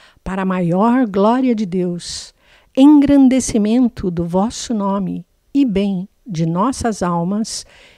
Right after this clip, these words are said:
e para melhor servirmos ao vosso divino Filho. Inspirai-nos um profundo ódio ao pecado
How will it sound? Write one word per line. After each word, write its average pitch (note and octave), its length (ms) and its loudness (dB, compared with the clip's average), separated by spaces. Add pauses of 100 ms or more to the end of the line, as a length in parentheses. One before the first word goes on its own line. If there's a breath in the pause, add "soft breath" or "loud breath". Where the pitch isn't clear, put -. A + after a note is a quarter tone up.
(160 soft breath)
e C#4 80 2
para C#4+ 260 4
melhor C4+ 480 6
servirmos A#3+ 1080 0 (120)
ao F3+ 180 2
vosso G#3 520 -2
divino G#3 520 2
Filho. F3 600 -6 (720 soft breath)
Inspirai-nos F#3 1040 -2
um G3+ 140 2
profundo A3+ 840 0
ódio G#3+ 540 0
ao F#3+ 140 2
pecado F#3+ 760 -6